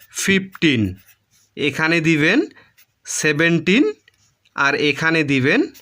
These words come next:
নাইনটিন। মানে আপনি ওয়ান থেকে নাইনটিন পর্যন্ত বিজোড় সংখ্যাগুলো বসাবেন। এখন বিজোড় সংখ্যাগুলো যখন আপনি বসালেন,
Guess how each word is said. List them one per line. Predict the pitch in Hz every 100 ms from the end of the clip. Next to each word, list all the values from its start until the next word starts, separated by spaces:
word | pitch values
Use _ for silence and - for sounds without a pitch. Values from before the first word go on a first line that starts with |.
| _
নাইনটিন। | 139 143 143 131 131 107 98 98 _ _ _ _ 127
মানে | 123 135 185 320 - - - -
আপনি | 151 151 202 220
ওয়ান | 190 151 156 170 202
থেকে | 190 226 233 220
নাইনটিন | 175 156 160 175 208 190
পর্যন্ত | 170 160 143 185 180 160 262 392 - - - -
বিজোড় | 120 123 165 202 220
সংখ্যাগুলো | - - 165 151 165 156 185
বসাবেন। | 180 139 135 127 113 101 98 _ - - - -
এখন | 139 190 180
বিজোড় | 131 160 196 220
সংখ্যাগুলো | - 170 165 190 190 214 208
যখন | 165 190 185
আপনি | 175 196
বসালেন, | 175 143 139 190 175 139 214